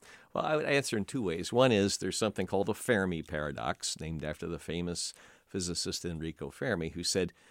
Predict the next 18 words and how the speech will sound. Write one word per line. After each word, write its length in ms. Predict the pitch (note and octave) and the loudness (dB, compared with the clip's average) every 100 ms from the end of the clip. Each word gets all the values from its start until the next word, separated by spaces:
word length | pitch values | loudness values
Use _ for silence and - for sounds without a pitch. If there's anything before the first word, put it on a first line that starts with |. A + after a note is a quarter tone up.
| - - | -14 -6
"If 160 | A#2+ | -4
the 120 | A#2 | 0
universe 500 | A#2 G#3+ D#3 C3+ - | 2 4 2 0 0
is 80 | G2+ | -2
so 220 | - A#2 | 0 -2
full 260 | A2+ B2+ A2 | 0 0 2
of 80 | F#2 | 2
alien 320 | G#2+ A#2 F#2 | 2 2 0
creatures, 480 | - C#3+ - F2+ - | -2 -2 -2 -2 4
where 160 | C#3 | 8
are 240 | C3+ D3 C3+ | 10 10 8
they?" 220 | D#2+ - - - - - | 4 -4 -20 -20 -16 -6
You 120 | F#2+ | -4
know, 340 | D2+ D2+ G#2+ - - | -2 -4 -8 -10 -2
what 360 | A2+ A#2 A2+ - | 2 4 2 -2
is 300 | G2 F#2+ - | -4 -2 -2
the 200 | F#2 - | -2 0
evidence, 800 | G2+ A#2 F#2+ D2 - - - | 2 2 2 -2 -6 -4 -4